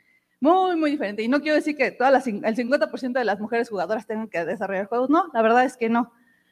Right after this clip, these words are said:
Pero hay muchas trabas por ahí que existen y que yo he visto en los últimos años y a través de lo que yo he hecho a través de mi comunidad, que ahorita vamos a llegar para allá, cómo ha, ha tenido un impacto positivo en que las mujeres como que den ese pasito al desarrollo de tecnologías.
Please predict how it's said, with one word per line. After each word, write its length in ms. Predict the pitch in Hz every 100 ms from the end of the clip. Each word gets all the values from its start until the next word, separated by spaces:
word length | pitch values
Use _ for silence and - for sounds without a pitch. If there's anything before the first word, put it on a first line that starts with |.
| _ -
Pero 300 | 320 320 330
hay 120 | 262
muchas 420 | 311 359 370 339 -
trabas 340 | 269 269 269
por 200 | 269 226
ahí 100 | 233
que 80 | 254
existen 500 | 254 302 294 240 240
y 80 | 247
que 160 | - 185
yo 100 | 285
he 60 |
visto 480 | 311 311 311 285 269
en 100 | 202
los 160 | 208 240
últimos 380 | 240 262 269
años 400 | 277 269 269 277 -
y 80 |
a 60 | 190
través 340 | 185 180 202
de 80 | 226
lo 100 | 220
que 220 | 190 185
yo 120 | 185 214
he 20 |
hecho 160 | 214
a 20 | 214
través 180 | 185
de 60 | 190
mi 100 | 214
comunidad, 340 | 214 202 220 226
que 60 |
ahorita 120 | 170 170
vamos 120 | 202
a 40 |
llegar 180 | 190 196
para 100 | 226
allá, 260 | 233 269 294 _ _ _ _ _ _ _ _ _
cómo 260 | 302 320 330
ha, 220 | 311 214
ha 80 | 262
tenido 240 | 262 277
un 100 | 277
impacto 380 | 262 240 254 269
positivo 640 | - - 196 226 247 262
en 160 | 202 214
que 80 | 208
las 160 | 196
mujeres 400 | 208 208 226 247
como 240 | - 214 190
que 100 | 202
den 140 | 214
ese 160 | 226 220
pasito 460 | 185 208 202 220 -
al 140 | 190
desarrollo 500 | 196 190 180 196 208
de 100 | 190
tecnologías. 800 | 185 185 180 165 - 143 - -